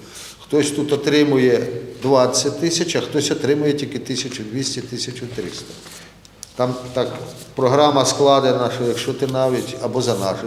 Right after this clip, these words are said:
кошти, або за свої кошти склопакет поставив, ось в одній квартирі так, вони за свої кошти поставили вже склопакет, але залишилось тільки,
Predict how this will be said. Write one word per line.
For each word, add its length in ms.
кошти, 300
або 180
за 140
свої 320
кошти 400
склопакет 1200
поставив, 680
ось 140
в 40
одній 240
квартирі 720
так, 200
вони 180
за 140
свої 280
кошти 420
поставили 480
вже 200
склопакет, 580
але 180
залишилось 720
тільки, 480